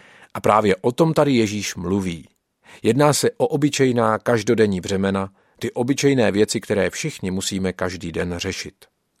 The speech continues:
Například jste podnikatel a leží na vás břemeno těžkého a zodpovědného rozhodování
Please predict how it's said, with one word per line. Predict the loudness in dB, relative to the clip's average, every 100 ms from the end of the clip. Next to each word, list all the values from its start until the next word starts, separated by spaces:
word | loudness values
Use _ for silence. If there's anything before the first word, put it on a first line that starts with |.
| _ -6
Například | -4 -2 2 0 -2
jste | -8 -6 -4
podnikatel | -2 0 2 2 2 2 0 -2 -16 -12 -2
a | 0
leží | 0 2
na | 2
vás | 4 2
břemeno | 0 0 0 0
těžkého | -2 -4 -4 0 2 2 0
a | -2
zodpovědného | -6 -4 -2 -2 0 -2 -2
rozhodování | -4 -4 0 2 4 2 -2 -6